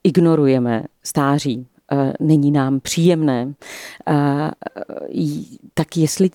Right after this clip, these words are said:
na pozadí jsou vlastně peníze, protože jsme zvyklí, zejména v naší zemi, že ti staří byli vždycky chudší, protože to byli důchodci, anebo jestli si myslíte, že ten problém je mnohem hlubší, morální a mravní?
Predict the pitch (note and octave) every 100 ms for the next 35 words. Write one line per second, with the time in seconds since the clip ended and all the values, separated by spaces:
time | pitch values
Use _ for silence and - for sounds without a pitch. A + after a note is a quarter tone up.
0 | - E3 D3+ F3 D#3+ D#3+ D#3 D#3+ - -
1 | G3+ F3+ - - D#3+ - G3+ G3 E3 C#3+
2 | B2+ A#2+ A#2 A2 E3 - _ - B2+ C#3
3 | C3 C#3+ C3+ - _ - D3+ C#3+ C3+ C3+
4 | - B2+ B2+ A#2+ B2 B2 A#2+ - C3 B2
5 | - C3 A#2+ A#2 B2 B2 C3+ - - _
6 | - A#2+ B2+ C#3 A#2+ B2+ _ _ C#3+ C#3+
7 | C3 B2+ - - C3 _ - - - -
8 | - - A#2+ C3 - - A#2+ A#2+ B2+ B2+
9 | C3+ B2+ - C3 - C#3+ D3 - - -
10 | - F3+ F3+ G3 A3 G3 G#3 F#3 - F3+
11 | F3+ F3+ - - - - E3+ F3 F3 D#3+
12 | E3+ E3+ E3 E3+ E3 D#3+ D3+ D3+ D#3 E3
13 | D3 C#3 C3 - - - D#3 D#3 D3+ C#3+
14 | D#3+ C#3+ C#3 C#3 C#3 D3 C#3+ C#3+ C3+ C3+